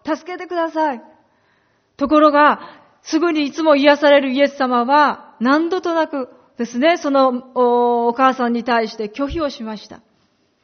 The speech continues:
けれども、その拒否に拒否にですね、屈することなく、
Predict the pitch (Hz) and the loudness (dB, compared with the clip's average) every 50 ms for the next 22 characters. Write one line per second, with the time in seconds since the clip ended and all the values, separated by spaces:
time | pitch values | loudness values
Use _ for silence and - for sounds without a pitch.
0 | _ _ _ _ _ - _ _ - 339 349 349 349 330 320 294 311 359 359 311 | _ _ _ _ _ -20 _ _ 0 2 4 4 4 2 0 0 2 2 2 2
1 | 214 - - - - - 311 320 320 302 - 311 320 330 320 - 330 320 277 254 | 2 0 -10 -20 -8 -4 0 4 4 2 2 2 -2 -2 0 0 -2 0 0 -2
2 | 208 - - _ _ _ _ - 320 320 277 320 294 269 247 233 220 226 220 - | -4 -6 -16 _ _ _ _ 0 0 0 2 2 -2 0 0 -2 -2 -4 -4 -4
3 | 240 247 294 330 320 - 285 269 - - 311 294 302 294 302 285 302 277 262 254 | 0 2 2 2 2 -2 -6 -6 -2 -2 -2 -2 0 -2 -2 -2 -2 -2 -2 -2
4 | 247 247 - 320 339 349 262 | -4 -4 -4 -2 -2 -2 -2